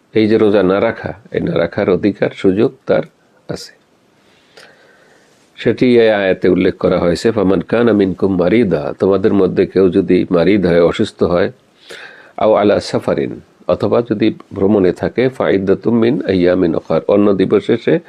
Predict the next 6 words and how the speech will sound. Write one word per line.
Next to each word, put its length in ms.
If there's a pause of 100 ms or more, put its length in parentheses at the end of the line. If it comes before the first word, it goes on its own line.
(320)
এগুলিকে 440
গণনা 360
করবে, 260
অর্থাৎ 320 (260)
রেখে 340
দেবে। 220